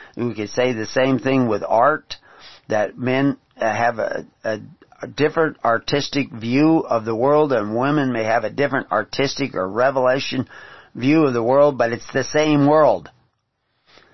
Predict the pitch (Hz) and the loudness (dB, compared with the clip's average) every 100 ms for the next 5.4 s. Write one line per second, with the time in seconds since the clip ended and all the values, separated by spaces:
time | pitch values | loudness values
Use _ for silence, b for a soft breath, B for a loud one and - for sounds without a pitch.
0 | b 123 151 135 131 127 113 160 156 143 | b 0 2 4 2 0 2 0 2 0
1 | 120 - 165 156 127 113 113 117 120 107 | 0 0 2 2 2 -2 0 0 0 -4
2 | - 143 139 123 - 156 139 120 107 - | 0 0 2 -2 0 0 2 0 -2 -4
3 | - 117 - 151 185 165 139 123 135 135 | -4 -4 -2 0 4 4 4 0 2 2
4 | 143 - 139 135 139 120 123 123 139 156 | 0 -2 0 2 2 2 0 0 2 4
5 | 131 107 95 | 2 0 -6